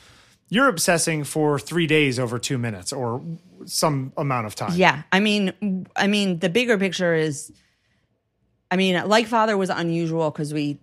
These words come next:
Speaker 2: e-, ended up going back for a reshoot, but, you know, the film I just finished, we're obsessing over ten months for ninety minutes.
Speaker 1: Right. So
Speaker 2: And that's just post.
Speaker 1: do you ever, but do you ever think about it and go,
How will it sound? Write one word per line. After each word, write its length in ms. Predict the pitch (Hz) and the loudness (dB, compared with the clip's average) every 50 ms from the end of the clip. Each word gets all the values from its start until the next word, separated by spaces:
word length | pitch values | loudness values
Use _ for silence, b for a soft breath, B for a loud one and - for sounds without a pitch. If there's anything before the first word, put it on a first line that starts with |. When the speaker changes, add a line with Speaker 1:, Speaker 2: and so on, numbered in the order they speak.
| - | -12
Speaker 2:
e-, 260 | 160 143 - 139 123 - | -12 -8 -8 -8 -6 -4
ended 220 | - 160 156 151 151 | -2 0 0 0 0
up 80 | 147 | 0
going 200 | 151 151 143 143 | -2 -4 -2 -2
back 220 | 135 131 131 135 - | -2 -2 -2 -4 -6
for 200 | - 143 131 127 | -8 -8 -6 -6
a 60 | 151 | -4
reshoot, 540 | 220 262 240 - - 233 208 196 185 170 - _ - | -4 -4 -4 -4 -4 -2 -2 -2 -2 -4 -8 _ -10
but, 380 | 175 151 175 185 175 165 156 - b b b b b b b b b b b b _ _ _ _ - | -6 0 2 2 2 2 0 -4 b b b b b b b b b b b b _ _ _ _ -8
you 180 | 202 196 240 | -4 -2 0
know, 260 | 247 202 160 156 160 160 | 0 0 2 0 0 0
the 100 | 175 180 | -2 -2
film 240 | 160 - 220 208 202 | -2 0 0 0 2
I 60 | 190 | 0
just 160 | 185 180 175 - | 0 0 -2 -2
finished, 360 | - 285 262 220 196 - - | 0 0 0 0 -2 -2 -2
we're 160 | 196 196 190 202 - | -4 -4 -4 -4 -6
obsessing 380 | 202 190 - 254 247 247 226 | -6 -2 0 0 0 0 0
over 140 | 214 196 175 | 0 0 -2
ten 380 | 165 - - 208 220 214 196 190 | -2 -2 -2 -2 -2 0 0 0
months 380 | 196 196 170 135 - - - | 0 0 0 -2 -4 -8 -8
for 140 | - - 156 | -4 -2 -2
ninety 340 | 151 151 147 147 151 147 143 | 0 2 2 2 2 0 0
minutes. 520 | 143 139 135 - - - - - - - - b b b b b b b b | 0 0 -2 -4 -8 -10 -12 -12 -14 -14 -18 b b b b b b b b
Speaker 1:
Right. 300 | 226 240 190 113 - - | 2 2 2 0 -2 -4
So 480 | - - - 208 202 190 190 190 - - _ _ _ _ | -2 2 4 4 6 4 4 2 -2 -10 _ _ _ _
Speaker 2:
And 140 | - 185 202 | 2 4 4
that's 160 | 214 220 214 | 4 2 2
just 160 | - 196 156 - | 0 -2 -4 -4
post. 540 | - - 196 - - 151 - - - - - 185 180 185 | -4 -4 -2 -2 -4 -8 -12 -16 -18 -18 -18 -16 -10 -4
Speaker 1:
do 120 | 196 202 | -2 0
you 200 | 220 262 302 311 | 2 2 4 4
ever, 280 | 302 277 285 277 254 233 | 2 2 2 2 0 0
but 200 | 190 170 202 175 | -2 -4 -6 -4
do 100 | - 233 | -2 0
you 80 | 262 | 0
ever 220 | 269 262 269 269 214 | 0 2 0 0 -2
think 280 | - - - 233 220 | -2 -4 -4 -2 -2
about 280 | 233 208 208 202 208 220 | -2 -2 0 0 0 -2
it 80 | 214 - | -2 -4
and 100 | 185 170 | -4 -2
go, 340 | 160 165 156 147 143 139 127 | -2 0 0 -2 -2 -4 -6